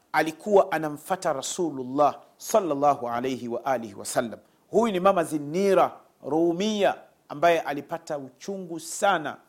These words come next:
aliadhibiwa kwa sababu ya la ilaha illallah Muhammadur Rasulullah. Kwa hiyo masahaba walikuwa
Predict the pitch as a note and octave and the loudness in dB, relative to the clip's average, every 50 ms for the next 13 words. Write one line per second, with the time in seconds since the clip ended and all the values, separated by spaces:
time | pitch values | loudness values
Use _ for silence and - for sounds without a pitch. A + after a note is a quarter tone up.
0 | _ _ _ _ _ _ - C#3+ D3 D3+ D#3+ D#3+ D3+ C#3+ D3+ D#3+ D#3+ A3 A#3+ A3+ | _ _ _ _ _ _ -6 -4 -2 0 0 0 0 0 -6 -6 -2 0 2 2
1 | E3+ F#2+ - - _ _ _ _ - D3+ - - D#3 D#3+ D#3+ D3+ D3 C#3+ C#3 D#3 | 2 2 0 -4 _ _ _ _ -6 -4 -2 -2 -2 -2 -2 0 0 0 4 6
2 | F3+ F#3 E3 - D#3 D3 D3 D3 D3 C#3+ - D#3 D3 C#3+ C#3+ C#3+ C#3 C3+ - - | 8 8 6 6 2 2 2 2 0 -2 -4 -2 -2 0 2 0 0 -2 -4 -10
3 | - _ _ - - - F#3 F3+ D#3 C#3+ C3+ C3 B2+ A#2 A#2 - - - C3+ A2+ | -20 _ _ -20 -6 -4 -4 -4 -4 -6 -6 -6 -8 -10 -10 -10 -8 -6 -6 -6
4 | A2+ G#2+ G#2+ G2+ G2+ - _ _ _ _ _ _ _ _ _ _ - _ - G3 | -6 -10 -10 -12 -14 -14 _ _ _ _ _ _ _ _ _ _ -20 _ 4 6
5 | G#3 G3+ G3+ G3+ - G#3 A3 B3 A3 E3+ D3 A2+ - - - _ _ _ _ - | 8 8 6 4 4 6 8 8 8 8 4 0 -2 -6 -18 _ _ _ _ 0
6 | D#3+ D#3+ F#3 F3+ - G#3 G3+ E3+ D#3 - | 2 2 2 0 4 4 4 4 4 0